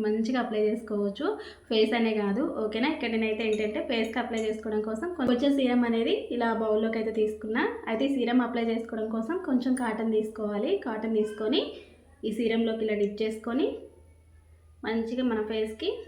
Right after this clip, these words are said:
అప్లై చేసుకోవడమే. ఒకవేళ మీ దగ్గర అలోవెరా లేదు అంటే అలోవెరా జెల్ ఉంటుంది కదా,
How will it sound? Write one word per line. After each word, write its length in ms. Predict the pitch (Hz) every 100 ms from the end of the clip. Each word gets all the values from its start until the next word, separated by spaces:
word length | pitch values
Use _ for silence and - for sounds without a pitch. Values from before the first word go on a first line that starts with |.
| -
అప్లై 200 | 214 226 214
చేసుకోవడమే. 500 | 202 - 202 196 190 - - - _ _ _ _
ఒకవేళ 400 | - 220 226 247 269
మీ 80 | 240
దగ్గర 200 | 226 233 330 392
అలోవెరా 360 | 226 226 240 233 226
లేదు 240 | 220 226 233
అంటే 240 | 214 214 370 480 - - 226
అలోవెరా 320 | 226 226 240 233
జెల్ 180 | 226 226
ఉంటుంది 200 | 233 220
కదా, 120 | 214